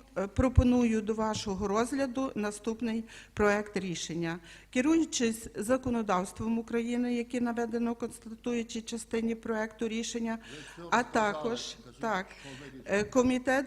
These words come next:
Speaker 1: е, ви-, виконавчий комітет Ходорівської міської ради вирішив внести зміни до показників міського бюджету, затвердженого рішенням сесії Ходорівської міської ради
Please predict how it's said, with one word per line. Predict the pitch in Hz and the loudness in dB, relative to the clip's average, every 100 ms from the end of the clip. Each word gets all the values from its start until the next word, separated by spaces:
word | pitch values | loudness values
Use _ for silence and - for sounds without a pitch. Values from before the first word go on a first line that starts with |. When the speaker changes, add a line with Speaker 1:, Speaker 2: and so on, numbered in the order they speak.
| - | 0
Speaker 1:
е, | 220 | 0
ви-, | 220 233 | 4 2
виконавчий | 233 220 240 254 254 262 - | 2 -2 -2 0 0 -2 -4
комітет | - 226 220 233 233 | -4 -4 0 0 0
Ходорівської | 240 220 214 214 - 208 202 | -2 0 -2 -4 -6 -4 -2
міської | 196 - 214 208 | -4 -4 -2 0
ради | 240 285 285 | 2 0 0
вирішив | 226 214 180 175 - 175 175 - - - | 2 2 0 -4 -6 -8 -8 -16 -18 -4
внести | 196 254 302 330 294 | 0 0 0 -2 0
зміни | 254 226 214 208 | 2 2 2 0
до | 208 | -4
показників | 233 - 233 226 240 226 269 | -8 -2 -2 0 -4 -2 0
міського | 269 226 226 226 220 196 | 2 0 -2 -2 -2 -2
бюджету, | 180 180 180 190 185 240 | -4 -2 -2 -2 -4 -4
затвердженого | 254 254 254 254 254 247 240 | -4 -2 -4 -2 -2 0 0
рішенням | 240 247 - 226 226 | -2 -6 -4 -4 -4
сесії | - 226 233 226 220 | -2 -2 -2 -4 -4
Ходорівської | - 220 214 214 208 - 202 | -4 -4 -4 -6 -8 -6 -6
міської | 202 - 214 196 | -6 -8 -4 -2
ради | 185 196 220 247 | 0 0 -2 -4